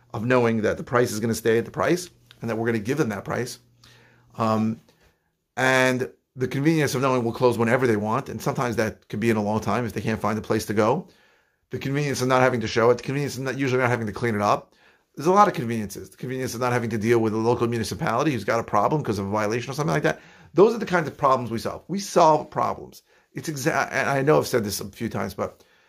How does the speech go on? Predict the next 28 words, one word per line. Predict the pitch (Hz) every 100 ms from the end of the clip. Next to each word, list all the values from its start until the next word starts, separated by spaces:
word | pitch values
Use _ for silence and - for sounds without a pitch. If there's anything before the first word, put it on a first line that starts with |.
| _ _ _ _
you | 156
go | 208 269
into | 175
Starbucks, | - 139 123 -
you | -
pay | 127
six | - 175 -
dollars | 123 127 110
for | - 98
a |
cup | 110 104
of |
coffee. | 117 110 110
The | 104 117
ingredients | 151 123 151 190 175 131
in |
that | 113
coffee | 123 120 117
cost | 113 -
twenty-five | - 117 117 104 107
cents. | - 104 101 - 120
That | 139
includes | - 131 113
the |
cup | - 120 113
and | 120 101
the |
stirrer. | - 107 104 -